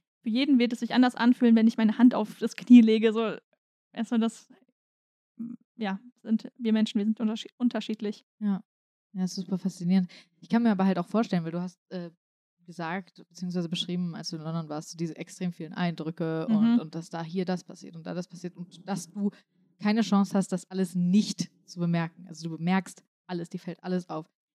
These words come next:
Speaker 2: Ich kann mir aber vorstellen, dass gerade das dir halt auch hilft vielleicht, wenn du schreibst.
Speaker 1: Ja.
Speaker 2: Weil du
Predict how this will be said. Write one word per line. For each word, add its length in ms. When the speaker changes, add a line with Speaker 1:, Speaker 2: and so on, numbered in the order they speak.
Speaker 2:
Ich 100
kann 100
mir 80
aber 80
vorstellen, 320
dass 220
gerade 320
das 420
dir 220
halt 160
auch 160
hilft 400
vielleicht, 520
wenn 200
du 120
schreibst. 640
Speaker 1:
Ja. 260
Speaker 2:
Weil 220
du 300